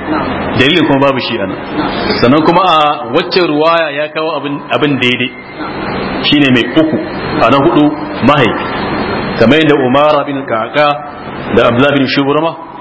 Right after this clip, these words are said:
Speaker 2: abokan ruwaya su ga Abi Zur'a. Sannan kuma, ah, ta dai hanyar almajirinsa Abdullah bin Mubarak. An gano da kyau? Uku na hudu wato ainihin mahaifi. Ah, sannan wannan Sahihul Hifzin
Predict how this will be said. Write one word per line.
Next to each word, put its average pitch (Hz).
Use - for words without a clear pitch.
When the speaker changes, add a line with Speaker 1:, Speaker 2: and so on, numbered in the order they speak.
Speaker 2:
abokan 123
ruwaya 143
su 139
ga 131
Abi 113
Zur'a. 117
Sannan 131
kuma, 165
ah, 156
ta 156
dai 165
hanyar 170
almajirinsa 156
Abdullah 151
bin 135
Mubarak. 117
An 117
gano 139
da 120
kyau? 170
Uku 160
na 139
hudu 156
wato 120
ainihin 120
mahaifi. 120
Ah, 120
sannan 139
wannan 185
Sahihul 165
Hifzin 165